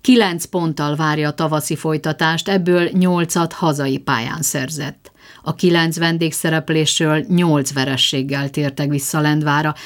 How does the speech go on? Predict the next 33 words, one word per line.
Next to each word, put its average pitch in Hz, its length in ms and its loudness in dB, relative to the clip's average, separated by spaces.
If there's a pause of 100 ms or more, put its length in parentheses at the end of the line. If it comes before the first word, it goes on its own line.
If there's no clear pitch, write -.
(120)
egyedül 214 460 4
a 185 160 4
Primorje 175 580 2
otthonából 139 680 -2
sikerült 143 600 -2
elhozni 143 480 -2
egy 113 220 -4
pontot. 117 540 -8 (580)
Érdekes 247 520 2
az 175 160 0
adat, 185 380 0
hogy 165 180 0
az 156 200 0
őszi 226 280 2
bajnokságban 170 720 0
mindössze 170 520 2
két 170 400 0
gól 151 260 0
jött 143 300 -2
össze - 280 -4
a 151 80 0
Naftának 156 560 -2
az 156 200 -2
első 180 380 0
félidőben, 143 800 -6 (320)
viszont 196 360 2
a 185 80 2
második 165 520 0
játékrészben 160 1000 0
sikeresebb 131 720 -2
volt 139 240 -4
a 139 100 -4
csapat. 135 520 -6